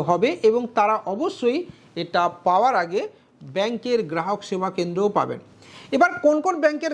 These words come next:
গ্রাহক সেবা কেন্দ্র পাবেন, সেটা ডিপেন্ড করছে কোথায় কোন ব্যাংকের সিএসপি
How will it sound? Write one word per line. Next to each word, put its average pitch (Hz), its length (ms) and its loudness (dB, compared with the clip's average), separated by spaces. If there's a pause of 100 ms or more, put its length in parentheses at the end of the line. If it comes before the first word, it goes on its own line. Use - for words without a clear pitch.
গ্রাহক 262 280 0
সেবা 294 240 0
কেন্দ্র 269 200 -4 (140)
পাবেন, 226 240 2 (160)
সেটা 240 220 -2 (140)
ডিপেন্ড 285 380 -2
করছে 294 240 0 (160)
কোথায় 254 280 2 (400)
কোন 254 120 4 (120)
ব্যাংকের 220 360 2
সিএসপি 214 320 -2